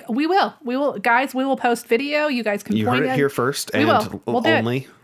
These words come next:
Speaker 1: I am all, I'm all for it. We can post video so that all of our fans can point and laugh at John D getting irritated with real-time games.
Speaker 2: Yeah, uh, and we can also make fun of John D for talking in the third person. What's up with that?
Speaker 1: <laughs> I don't know.
Speaker 2: Why is she doing that?
Speaker 1: <laughs> I don't know.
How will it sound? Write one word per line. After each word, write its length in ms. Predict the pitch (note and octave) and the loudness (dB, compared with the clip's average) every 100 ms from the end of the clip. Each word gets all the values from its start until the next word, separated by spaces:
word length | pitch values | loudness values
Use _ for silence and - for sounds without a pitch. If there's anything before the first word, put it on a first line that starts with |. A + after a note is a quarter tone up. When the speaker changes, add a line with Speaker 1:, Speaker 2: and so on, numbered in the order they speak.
| - | -2
Speaker 1:
I 120 | A#3 | 2
am 180 | B3+ A#3 - | 4 2 4
all, 300 | A#3 A#3+ A#3 | 6 8 6
I'm 160 | A3 A3+ | 4 2
all 120 | A#3+ | 2
for 260 | D4 C#4 | 0 -2
it. 80 | G#3 - _ - | -2 -8 _ -2
We 140 | G#3+ | -2
can 160 | A3+ A#3 | 0 0
post 220 | B3 A#3+ | -2 0
video 340 | A#3 A#3 A#3 | -2 0 -2
so 160 | A3 A#3 | -2 -2
that 180 | A3 - | -2 -2
all 240 | G3+ C#4 F#4 | 2 4 6
of 100 | A3+ | 2
our 140 | F3+ | -2
fans 400 | - G#3 G3 F#3+ | -4 -6 -6 -4
can 160 | A3 G#3 | -4 -2
point 220 | A#3 G#3 | -4 -6
and 80 | G#3 | -4
laugh 240 | G3+ G3+ | -4 -4
at 80 | G#3 | -6
John 240 | G#3 G#3 | -6 -4
D 80 | G#3 | -6
getting 360 | G3+ G#3 G3+ G#3+ | -6 -8 -8 -6
irritated 500 | G3+ G#3 G3+ G3+ A3 | -6 -6 -8 -8 -6
with 300 | G#3 G3+ - | -6 -6 -6
real-time 400 | A3+ A3+ D4+ D4+ | -8 -6 -8 -8
games. 260 | F4+ G3+ D#3 | -8 -4 0
Speaker 2:
Yeah, 220 | F#3 - | 0 -2
uh, 120 | C3+ - | -4 -2
and 160 | D3 | 0
we 60 | D3 | 0
can 120 | D3 | 0
also 240 | F3 F#3+ E3+ | -2 0 -2
make 120 | D#3+ | -2
fun 160 | - D3+ | -2 -2
of 60 | |
John 200 | C3+ C#3+ | 0 0
D 60 | C#3+ | -2
for 120 | B2+ | -2
talking 300 | A#2 B2+ B2+ | -2 -2 -2
in 80 | A2+ | -2
the 100 | G#2+ | -2
third 180 | G#2+ F#2+ | -2 -2
person. 400 | - - F2+ - | -4 -6 -6 -4
What's 200 | D3+ - | -4 -2
up 160 | - - | 0 2
with 120 | - | 2
that? 280 | G#3 - - | 0 0 0
Speaker 1:
<laughs> 20 | |
I 60 | |
don't 260 | C#4+ - B3+ | 0 0 0
know. 60 | - - | 2 2
Speaker 2:
Why 120 | D3+ | 2
is 100 | D#3 | 0
she 160 | - | -2
doing 300 | C3 B2 G#2+ | 0 0 0
that? 300 | A2 - F4+ | -2 -2 0
Speaker 1:
<laughs> 20 | D4+ | 2
I 80 | D4+ | 2
don't 320 | - B3 A3+ | 0 -2 -2
know. 300 | G3+ F#3+ | -4 -4